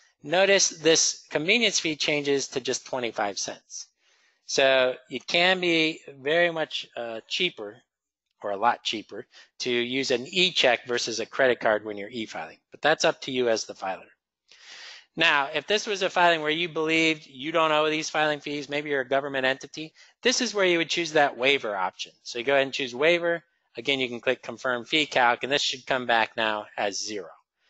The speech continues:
Um, so if you're submitting with the waiver payment account, it's gonna zero it out.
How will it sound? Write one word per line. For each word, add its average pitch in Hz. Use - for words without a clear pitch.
Um, 101
so 113
if 104
you're 117
submitting 151
with 143
the 131
waiver 143
payment 135
account, 127
it's -
gonna 117
zero 104
it 92
out. 85